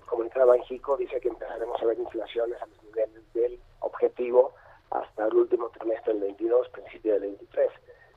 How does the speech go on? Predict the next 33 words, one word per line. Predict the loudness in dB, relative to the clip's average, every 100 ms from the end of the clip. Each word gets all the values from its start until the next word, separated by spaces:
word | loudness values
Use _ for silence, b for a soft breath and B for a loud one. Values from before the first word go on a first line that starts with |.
| -10
Sí | -6 2
se | 2
ha |
encarecido | 6 4 2 0 2 2
un | 4
poco | 2 2
la | -2 2
parte | 0 2 0
larga | 0 0 0 0
de |
la | -6 -12
curva, | -6 -2 -2 2 6
pero | 6 6
es | -2
importante | -6 -8 -8 -8 -6
mencionar | -8 -6 -4 -4
a | -4 -2
todos | -2
tus | -4 -4
radioescuchas | -4 -4 -12 -12 -10 -12
que | -14 0
todavía | 6 8 8 6 0 -2 -6 b b _
para | 2 4 4
conseguir | 0 -6 0
un | 0
crédito | 2 -2 -2
hipotecario | -4 -6 -4 -6 -2 0 -2 -4
se | -12
puede | -2 0 0
hacer | 0 -2 -2
a | -6
un | -6 -8
dígito. | -16 -18 _ -18